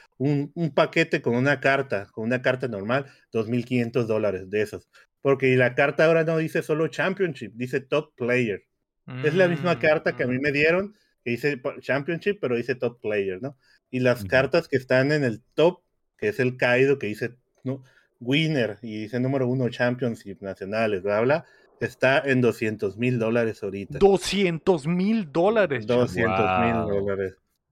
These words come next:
Speaker 1: Eh,
Speaker 3: Mejor
Speaker 1: en
Speaker 3: que
Speaker 1: Europa
Speaker 3: trabajando.
Speaker 1: esa carta se vendió a cien mil euros.
Speaker 2: Ok.
Speaker 1: Pero aquí en Estados Unidos está en doscientos mil dólares. Eh, también la de
Speaker 3: ¿Qué?
Speaker 1: Chile. Y hay como ocho en el mundo, ¿no?
Speaker 2: Pero se
Speaker 1: Porque
Speaker 2: ve, la,
Speaker 1: hubo
Speaker 2: pero
Speaker 1: ocho
Speaker 2: sí
Speaker 1: que
Speaker 2: las
Speaker 1: no.
Speaker 2: están vendiendo o simplemente es como que el valor y el jugador se las, se las queda.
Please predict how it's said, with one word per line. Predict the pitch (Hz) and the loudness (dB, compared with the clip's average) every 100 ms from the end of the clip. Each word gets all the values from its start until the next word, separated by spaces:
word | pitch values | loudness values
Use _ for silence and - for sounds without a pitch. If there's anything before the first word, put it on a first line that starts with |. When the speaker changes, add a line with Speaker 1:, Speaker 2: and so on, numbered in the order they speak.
| _ _ _ | _ _ _
Speaker 1:
Eh, | 127 123 131 | 0 2 4
Speaker 3:
Mejor | 139 | 4
Speaker 1:
en | 139 | 4
Speaker 3:
que | 139 | 4
Speaker 1:
Europa | 131 156 190 | 6 6 6
Speaker 3:
trabajando. | - 214 | 6 4
Speaker 1:
esa | 170 185 180 | 4 0 2
carta | 180 185 180 196 | 4 4 2 0
se | 180 | 0
vendió | 139 117 120 135 | -2 0 0 2
a | 147 | 0
cien | 147 123 | -2 -2
mil | 123 127 | 0 2
euros. | 131 127 110 95 - _ _ _ _ _ _ _ _ _ _ _ _ _ | 2 2 0 -4 -14 _ _ _ _ _ _ _ _ _ _ _ _ _
Speaker 2:
Ok. | 139 - | -18 -4
Speaker 1:
Pero | 123 120 | 0 2
aquí | 113 - 131 147 | 0 -2 -2 0
en | 151 | 0
Estados | 131 147 131 | -2 -4 -2
Unidos | 143 | -4
está | 147 123 | -4 -4
en | |
doscientos | 127 127 113 107 | -4 -4 -6 -8
mil | 104 110 120 | -6 -6 -2
dólares. | 147 165 175 190 - _ _ _ _ _ | 0 0 0 -4 -8 _ _ _ _ _
Eh, | - 117 117 117 | -2 2 2 2
también | 123 120 123 | 2 2 4
la | 143 | 4
de | 135 | 4
Speaker 3:
¿Qué? | 107 | 2
Speaker 1:
Chile. | 117 151 170 - _ _ - | 2 2 -2 -6 _ _ -2
Y | |
hay | 147 151 | 0 2
como | 170 190 147 | 0 0 0
ocho | 151 185 | -2 -2
en | |
el | 160 123 | -2 -2
mundo, | 131 139 117 107 | -2 -2 -4 -4
¿no? | 143 | -2
Speaker 2:
Pero | 175 | 0
se | 175 | 0
Speaker 1:
Porque | 160 180 | -2 -2
Speaker 2:
ve, | |
la, | 175 170 | 0 0
Speaker 1:
hubo | 131 | 0
Speaker 2:
pero | 131 175 | 0 0
Speaker 1:
ocho | |
Speaker 2:
sí | - | 2
Speaker 1:
que | 233 | 2
Speaker 2:
las | 220 | 2
Speaker 1:
no. | |
Speaker 2:
están | - 175 | -2 -4
vendiendo | 190 190 147 156 202 226 | -2 -2 -4 -4 -2 -2
o | 147 | -2
simplemente | 139 139 147 143 143 | -8 -6 -4 -4 -6
es | 147 | -8
como | 165 147 | -6 -6
que | 131 | -4
el | |
valor | 120 113 131 160 | -2 -2 0 0
y | |
el | 151 | -2
jugador | - 123 117 | -4 -4 -4
se | - | -6
las, | 123 107 | -8 -10
se | - - | -14 -10
las | 120 107 | -10 -10
queda. | - 120 120 | -12 -14 -14